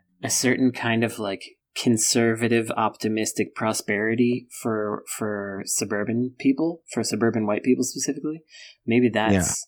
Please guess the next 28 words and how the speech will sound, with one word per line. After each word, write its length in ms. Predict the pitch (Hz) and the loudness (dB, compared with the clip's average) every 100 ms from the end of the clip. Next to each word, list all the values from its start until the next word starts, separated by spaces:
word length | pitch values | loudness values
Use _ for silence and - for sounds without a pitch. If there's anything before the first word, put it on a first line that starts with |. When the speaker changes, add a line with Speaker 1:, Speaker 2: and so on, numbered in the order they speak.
| _ _ | _ _
Speaker 1:
maybe 220 | 127 120 | 0 2
that's 400 | 123 104 104 - - | 2 0 -2 -4 -4
the 160 | 104 | -2
link 320 | 98 101 101 110 | -2 -2 -4 -4
up 200 | 107 - - _ - | -4 -6 -14 _ -16
there. 520 | 113 107 107 113 110 - _ | -4 0 2 0 -2 -8 _
Um, 420 | 120 101 95 92 90 _ _ | -10 -8 -10 -12 -16 _ _
yeah, 300 | - 110 104 | -4 0 0
people 180 | 90 - 117 | 0 0 0
Speaker 2:
Like, 60 | |
Speaker 1:
came 200 | - 117 | 0 4
Speaker 2:
the 60 | 131 | 6
Speaker 1:
back 40 | 165 | 6
Speaker 2:
war's 120 | 131 | 6
Speaker 1:
from 120 | - | 4
Speaker 2:
over. 200 | 160 107 | 4 2
Don't 140 | - 156 | 0 0
think 160 | 165 160 | 2 4
about 200 | 151 156 | 4 2
the 80 | 156 | 4
war. 340 | 165 143 92 - | 6 6 4 0
The 80 | 110 | 4
war 200 | 165 170 | 6 6
is 100 | 156 | 6
over. 280 | 170 117 | 6 4
Don't 340 | 90 107 123 117 | 4 6 6 4
think 320 | - 120 117 | 4 4 6
about 380 | 120 110 113 | 6 6 6